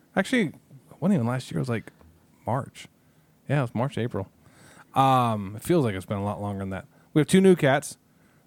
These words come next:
uh, brother and sister, Dwayne and Millie. Um, we've had another Gracie, and we had a little kitten named Jackson, um, who was sick when we got him. We didn't know he was sick. So we've had five cats in our lives. All of them had different personalities.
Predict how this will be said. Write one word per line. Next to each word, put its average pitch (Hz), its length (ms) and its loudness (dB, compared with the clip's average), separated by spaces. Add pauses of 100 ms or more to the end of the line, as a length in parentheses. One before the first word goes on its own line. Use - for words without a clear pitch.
uh, 120 260 2
brother 131 240 4
and 123 80 0
sister, 131 300 0
Dwayne 117 420 0
and 117 120 2
Millie. 110 300 2 (680)
Um, 113 540 0
we've 127 160 0
had 135 300 2 (360)
another 147 340 2
Gracie, 139 480 2
and 131 180 0
we 127 100 2
had 131 120 2
a 131 40 0
little 135 220 2
kitten 135 240 -4
named 127 180 0
Jackson, 127 480 0 (140)
um, 117 260 0
who 123 140 4
was 117 160 0
sick - 280 -4 (140)
when 123 160 -4
we 117 100 0
got 117 180 2
him. 123 80 0
We 120 80 0
didn't 117 120 -2
know 113 100 0
he 107 60 0
was 98 100 -4
sick. - 280 -2 (580)
So - 140 4
we've 190 80 6
had 214 120 4
five 175 240 4
cats 131 260 0
in 120 60 -2
our 101 120 -2
lives. - 340 -12 (540)
All 202 240 6
of 208 60 2
them 220 160 4
had 185 180 2
different 156 260 2
personalities. 160 680 2